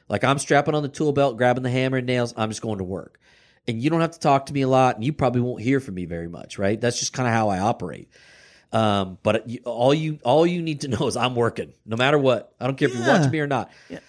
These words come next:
Speaker 1: And so let's say, you know, the millennials these days, they, they don't operate that way,
Speaker 2: No.
Speaker 1: right?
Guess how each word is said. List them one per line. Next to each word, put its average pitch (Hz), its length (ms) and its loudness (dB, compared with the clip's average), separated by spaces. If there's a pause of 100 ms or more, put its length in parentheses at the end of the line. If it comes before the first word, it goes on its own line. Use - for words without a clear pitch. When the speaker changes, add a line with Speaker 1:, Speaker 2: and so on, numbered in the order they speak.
(160)
Speaker 1:
And 175 160 -2
so 185 200 2
let's 190 260 2
say, 143 500 2
you 156 100 -4
know, 127 300 -2
the 139 160 -2
millennials 139 680 0
these 113 280 -2
days, 110 480 -2 (340)
they, 135 600 4 (100)
they 127 220 2
don't 165 160 0
operate 123 500 0
that 90 220 -4
way, 85 260 -10
Speaker 2:
No. 127 160 4
Speaker 1:
right? 131 220 0